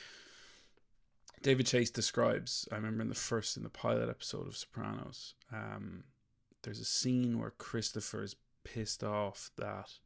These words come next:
he's not getting credit for the, the hit on the Polish mafia guy. And he says, um,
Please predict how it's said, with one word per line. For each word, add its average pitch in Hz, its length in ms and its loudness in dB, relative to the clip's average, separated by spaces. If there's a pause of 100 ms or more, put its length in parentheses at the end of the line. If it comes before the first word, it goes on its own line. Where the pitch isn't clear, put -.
(560)
he's 107 200 -6
not 110 160 0
getting 107 220 0
credit 107 380 0
for - 180 -8
the, 101 260 -6 (120)
the 107 80 -6
hit 107 240 -2
on 104 140 -2
the 104 60 -6
Polish - 680 -2 (460)
mafia 120 380 -4
guy. 127 240 -2 (580)
And 110 200 0
he 107 160 -2
says, 107 1000 0 (800)
um, 110 680 -8